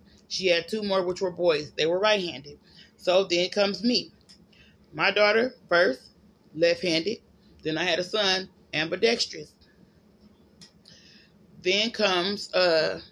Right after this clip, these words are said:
my sister right after me. She had a daughter, first, her first daughter left-handed. And then she has two other, three other daughters. No, two other daughters, 'cause she has three daughters and a son. And then she has a son.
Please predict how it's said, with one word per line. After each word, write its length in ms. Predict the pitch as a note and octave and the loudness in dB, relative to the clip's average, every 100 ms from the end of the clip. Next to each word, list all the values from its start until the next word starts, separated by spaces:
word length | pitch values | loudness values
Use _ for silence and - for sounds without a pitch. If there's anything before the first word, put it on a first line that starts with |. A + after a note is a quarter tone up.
| _ _ _ _ _ _ _ _ _ _ _ - - _ - - _ | _ _ _ _ _ _ _ _ _ _ _ -20 -20 _ -20 -20 _
my 120 | - F#3+ | -8 -4
sister 480 | F#4 D4 D#3+ C#3 - | -2 -2 -4 -8 -6
right 180 | F3 F#3+ | -2 0
after 260 | G#3 A3 | 0 0
me. 300 | A#3 G#3+ C3+ - _ _ _ _ _ _ | -2 -2 -6 -16 _ _ _ _ _ _
She 260 | - F3+ G3+ | -14 -6 0
had 160 | F#3+ | 0
a 60 | F3+ | 0
daughter, 460 | F3 F3+ F#3 G#3 - | 2 2 2 -2 -4
first, 220 | F3+ G3 A3+ | 0 0 0
her 200 | - - | -4 0
first 220 | - A3+ | 0 2
daughter 220 | A#3+ A#3 | 2 2
left-handed. 600 | A#3 A3 G#3+ F#3+ D#3+ E3+ - _ _ _ - _ _ _ - - - | 2 0 0 -2 -2 -6 -12 _ _ _ -20 _ _ _ -20 -20 -8
And 160 | E3+ | -4
then 180 | F3+ F#3+ | 0 0
she 200 | G3 G3 | 0 -2
has 440 | G#3 F3+ D#3 E3 - _ _ _ _ | 0 2 2 0 -4 _ _ _ _
two 260 | - A#3+ A#3+ | -4 0 2
other, 200 | A3+ A#3 | 2 0
three 300 | - G3 B3 | -4 -2 0
other 180 | A#3+ B3 | 2 2
daughters. 460 | G#3 F3+ F#3 G#3+ - _ | 2 0 -2 -6 -12 _
No, 160 | F#3 E3 | -2 -2
two 240 | D3+ C#4 | 0 0
other 180 | F#3 F3 | 0 0
daughters, 360 | E3+ E3 E3 - _ _ _ | -2 -2 -2 -6 _ _ _
'cause 120 | E3 | -4
she 100 | F3 | -2
has 140 | F#3 D#3 | 0 -2
three 200 | E3+ F#3+ | -4 -2
daughters 300 | F#3+ F#3 F3+ | 0 0 -2
and 100 | G3 | -4
a 60 | |
son. 320 | G3 D3+ C#3+ C#3+ | -4 -4 -4 -6
And 120 | E3 | -6
then 80 | E3+ | -6
she 140 | F3 | -2
has 160 | E3+ E3 | -2 -4
a 40 | |
son. 340 | D#3+ F3+ D3+ | -6 -6 -6